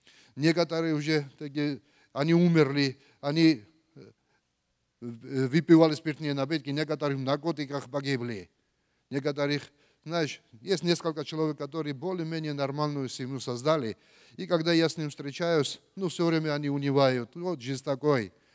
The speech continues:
Но я скажу, слава моему Богу, Бог просветил мою жизнь. Бог дал мне веру. Бог мне дал прекрасную жену. Бог дал мне восемь детей, девять внуков. У меня сегодня есть то, что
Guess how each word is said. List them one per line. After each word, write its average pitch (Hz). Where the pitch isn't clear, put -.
Но 135
я 147
скажу, 135
слава 143
моему 131
Богу, 104
Бог 143
просветил 139
мою 127
жизнь. 117
Бог 147
дал 143
мне 147
веру. 123
Бог 143
мне 151
дал 143
прекрасную 143
жену. 127
Бог 143
дал 151
мне 147
восемь 143
детей, 127
девять 143
внуков. 139
У 123
меня 151
сегодня 131
есть 143
то, 160
что 107